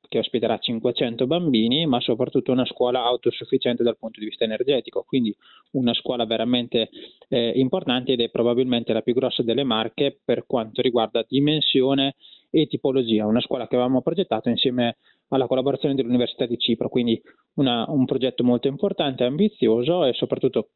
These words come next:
per un comune come il nostro, a, che ha avuto un finanziamento da cinque milioni e mezzo di euro appunto per realizzarla, una cosa non da poco. In contemporanea, nel duemilaventitré avrà l'inizio dei lavori, eh, nuovo asilo nido,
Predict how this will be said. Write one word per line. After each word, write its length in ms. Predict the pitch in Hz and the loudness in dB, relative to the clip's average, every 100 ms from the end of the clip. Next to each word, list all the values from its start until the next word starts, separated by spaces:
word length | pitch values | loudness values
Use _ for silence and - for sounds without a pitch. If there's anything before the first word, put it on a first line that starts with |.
| - | -6
per 120 | 131 | -4
un 100 | 120 | -2
comune 400 | 143 131 127 113 | -2 2 2 2
come 220 | 127 143 | 0 0
il 60 | 160 | 2
nostro, 580 | 123 120 - 151 143 117 | 2 0 -2 0 2 0
a, 420 | - 104 101 90 | -2 -2 -2 -4
che 100 | - | -2
ha 40 | 123 | 0
avuto 240 | 123 123 | 2 2
un 60 | 113 | 0
finanziamento 480 | - 120 - 127 120 | 2 2 0 0 0
da 80 | |
cinque 300 | 110 139 131 | 0 0 0
milioni 280 | 123 120 123 | 0 0 0
e 20 | |
mezzo 260 | 117 117 131 | 0 0 0
di 120 | 123 | 2
euro 240 | 127 117 107 | 2 2 0
appunto 280 | - 113 | -2 -8
per 180 | 117 117 | -4 0
realizzarla, 520 | 143 170 135 117 113 - - - | 0 0 0 0 -2 -10 -20 -4
una 220 | 151 135 | 0 0
cosa 220 | - 131 123 | 0 0 2
non 160 | 117 | 2
da 100 | 120 | 0
poco. 420 | - 101 - - - - - - _ _ _ - | 0 -2 -2 -6 -8 -18 -20 -20 _ _ _ 0
In 140 | 156 | 2
contemporanea, 880 | 156 160 151 160 156 208 190 208 214 | 2 0 0 0 0 0 0 0 0
nel 160 | 175 | 0
duemilaventitré 640 | 127 127 123 131 180 190 190 | 0 2 2 0 -2 0 0
avrà 240 | 185 139 | 2 0
l'inizio 360 | 123 127 127 - | 0 2 2 0
dei 100 | 139 | -2
lavori, 500 | 170 156 151 190 208 - - - - - | 2 2 4 4 2 -2 -8 -10 -12 -2
eh, 380 | 147 139 131 123 | 0 2 2 2
nuovo 280 | 160 139 | 2 2
asilo 280 | 127 120 131 | 0 2 2
nido, 400 | 131 120 123 143 | 2 0 0 -2